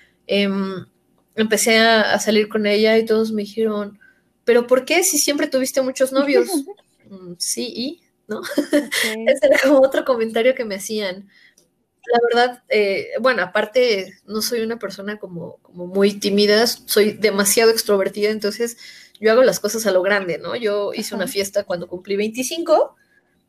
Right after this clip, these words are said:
Speaker 1: y fue mi fiesta de cumpleaños y, bueno, fue la presentación en sociedad de mi nueva novia y, o sea, todo un evento, todo un acontecimiento.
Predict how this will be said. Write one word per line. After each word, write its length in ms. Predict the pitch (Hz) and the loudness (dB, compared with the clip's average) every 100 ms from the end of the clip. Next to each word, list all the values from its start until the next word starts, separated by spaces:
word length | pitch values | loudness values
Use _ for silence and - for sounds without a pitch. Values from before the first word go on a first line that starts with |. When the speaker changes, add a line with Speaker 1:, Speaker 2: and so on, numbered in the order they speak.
| _ | _
Speaker 1:
y 80 | 202 | -12
fue 160 | 196 214 | -4 -2
mi 100 | 220 | 0
fiesta 260 | 226 220 | -2 -2
de 100 | 220 | -6
cumpleaños 540 | 220 196 214 196 247 185 | -6 -2 0 2 0 -2
y, 40 | |
bueno, 180 | 185 202 | -2 -4
fue 140 | 202 208 | 0 0
la 140 | 220 | 2
presentación 800 | 220 208 220 220 233 226 233 247 | -2 0 -2 -4 -6 -4 -2 0
en 80 | 269 | -2
sociedad 420 | 240 214 190 180 | -2 -2 0 0
de 80 | 202 | 0
mi 120 | 180 | -6
nueva 260 | 185 185 185 | -6 -4 -4
novia 420 | 190 202 233 233 | -4 -4 0 0
y, 280 | 233 - - - _ | 0 -6 -16 -20 _
o 80 | - | -14
sea, 180 | - 175 | -8 -8
todo 340 | - 214 233 269 | -2 2 2 2
un 80 | |
evento, 440 | 240 175 160 170 - _ _ _ _ _ - _ - | 2 2 0 -8 -18 _ _ _ _ _ -20 _ -4
todo 180 | 214 240 | 0 0
un 80 | 247 | 0
acontecimiento. 1000 | 220 190 180 180 208 214 226 220 302 | -2 -2 -4 -8 -6 -4 -4 0 0